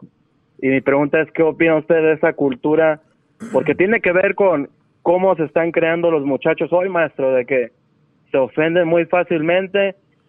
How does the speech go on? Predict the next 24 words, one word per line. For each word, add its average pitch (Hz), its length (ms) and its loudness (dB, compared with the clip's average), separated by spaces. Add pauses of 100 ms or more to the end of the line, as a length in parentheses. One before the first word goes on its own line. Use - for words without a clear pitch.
y, 127 240 -4
"Oh, 170 220 2
no 175 100 2
estoy 185 180 0
de 185 80 2
acuerdo 180 340 0
con 156 200 -2
tu 151 80 2
opinión, 180 540 0
ok, 151 300 -2
vamos 156 280 0
a 156 80 0
juntar 160 380 0
a 160 100 4
la, 131 320 2
a 131 120 0
la 135 200 2
angry 165 340 0
mob", 156 320 0
como 135 160 -2
le 135 120 0
dicen 147 200 -4
en 143 120 -2
inglés, 156 340 -2